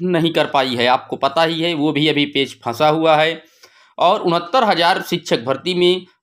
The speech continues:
जो आरक्षण सूची का घोटाला था उसके संदर्भ में जो अड़सठ सौ सूची जारी की गई है शासन स्तर पर, उस पर भी अभी भी कुछ नहीं हो पाया है, वो सब मामला भी अभी लंबित है।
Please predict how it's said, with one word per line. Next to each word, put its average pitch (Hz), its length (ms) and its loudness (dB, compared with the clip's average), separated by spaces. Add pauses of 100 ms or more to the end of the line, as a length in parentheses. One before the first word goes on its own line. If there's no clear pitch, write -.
जो 139 180 -2
आरक्षण 151 600 0
सूची 165 360 -6
का 180 180 0
घोटाला 139 480 0
था 165 340 0 (240)
उसके 143 320 -4
संदर्भ 180 480 -2
में 196 300 -2
जो 165 140 0
अड़सठ - 500 -2
सौ 190 180 -2
सूची 180 320 -2
जारी 147 280 0
की 170 160 -4
गई 170 220 0
है 180 140 2
शासन 175 460 -2
स्तर 175 260 -4
पर, 180 300 -2 (360)
उस 180 200 -4 (160)
पर 208 200 2
भी 180 220 2
अभी 170 260 0
भी 170 140 0
कुछ 180 300 -6
नहीं 165 180 0
हो 165 120 0
पाया 160 320 2
है, 135 200 -4 (340)
वो 185 480 2
सब 190 280 -2
मामला 156 400 4 (280)
भी 160 200 2
अभी 165 300 2
लंबित 147 480 0
है। 92 140 -4